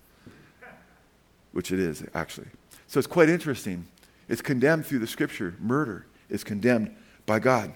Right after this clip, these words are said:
Now, there are all kinds of laws out there. And some laws shouldn't be on the books that are on the books, and some that aren't on the books should be on the books.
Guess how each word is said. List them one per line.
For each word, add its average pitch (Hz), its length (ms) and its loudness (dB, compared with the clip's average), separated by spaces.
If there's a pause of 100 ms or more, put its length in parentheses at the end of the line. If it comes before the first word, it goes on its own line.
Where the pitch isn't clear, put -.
(960)
Now, 151 100 2
there 151 120 6
are 143 40 6
all 175 100 6
kinds 160 320 -2
of 131 80 2
laws 127 260 -2
out 95 180 -4
there. 80 200 -4 (760)
And 131 140 0
some 170 300 2
laws 107 500 2 (1040)
shouldn't 156 300 2
be 131 60 0
on 117 100 0
the 110 60 2
books 107 280 -2
that 107 120 2
are 117 140 8
on 117 80 2
the 104 60 -2
books, 107 300 -4
and 135 120 -12
some 147 240 -2
that 135 120 0
aren't 143 180 2
on 127 40 -2
the 113 80 2
books 117 180 -2
should 131 140 -2
be 117 100 0
on 104 60 -2
the 98 60 -6
books. - 380 -10